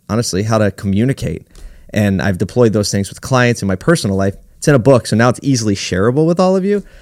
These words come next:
Um, look, it's funny how, you know, you connect with someone and then you realize, like, they also connect with the people that you connect with, and you start to realize there's this community of people that all are kind of looking and watching the same things.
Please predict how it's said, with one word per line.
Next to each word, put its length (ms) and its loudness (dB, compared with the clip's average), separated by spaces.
Um, 300 4
look, 240 2
it's 180 -2
funny 260 4
how, 320 2
you 80 4
know, 100 6
you 160 2
connect 380 2
with 80 4
someone 320 4
and 100 4
then 100 4
you 120 2
realize, 440 4
like, 280 0
they 480 4
also 400 2
connect 400 0
with 140 0
the 60 0
people 300 -2
that 120 0
you 140 -2
connect 360 -2
with, 180 0
and 80 -2
you 40 -2
start 220 0
to 80 -8
realize 320 2
there's 180 0
this 140 -4
community 520 2
of 140 -4
people 460 0
that 260 0
all 180 6
are 80 4
kind 200 0
of 100 -2
looking 380 2
and 120 0
watching 540 -2
the 100 -4
same 360 0
things. 580 2